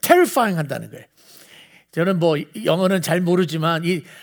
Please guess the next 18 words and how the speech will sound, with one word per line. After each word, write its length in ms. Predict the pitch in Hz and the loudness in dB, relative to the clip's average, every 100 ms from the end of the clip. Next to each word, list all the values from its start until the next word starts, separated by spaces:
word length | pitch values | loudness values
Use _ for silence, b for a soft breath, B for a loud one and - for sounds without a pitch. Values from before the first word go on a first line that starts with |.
| B | B
항상 540 | - 359 254 233 208 | -4 -2 0 0 0
이 80 | 156 | -4
terrifying이라고 1040 | 160 285 294 262 247 214 202 180 175 170 | -2 0 0 0 -2 0 0 0 0 0
하는 220 | 165 160 165 | -2 -2 -4
말을 300 | 135 151 160 | -4 -4 -4
보면 440 | 147 139 185 147 B B - - | -6 -4 -2 -4 B B -20 -6
떠오르는 500 | 294 381 330 269 226 | 0 2 2 2 0
그런 240 | 185 185 | 0 -2
장면이 420 | 165 143 170 165 156 | -4 -6 -4 -2 -4
있는데요. 360 | 143 135 143 | -6 -6 -6
그게 180 | 127 175 | -2 -2
뭐냐면 400 | 170 139 135 156 B B | -2 -4 -6 -8 B B
갈기갈기 560 | - 156 156 135 120 - | -4 -2 -2 -4 -6 -10
찢는 280 | 262 220 | -6 -6
거예요. 200 | 165 - - - _ _ _ _ _ _ _ _ _ _ _ _ _ _ | -6 -10 -20 -20 _ _ _ _ _ _ _ _ _ _ _ _ _ _
하나님이 720 | - 277 294 240 311 254 - _ _ _ b b | -2 2 2 0 -2 -4 -6 _ _ _ b b
이 120 | 277 | 0
아수르를 840 | - 233 - 359 277 208 269 139 | 2 0 2 2 2 0 -2 -4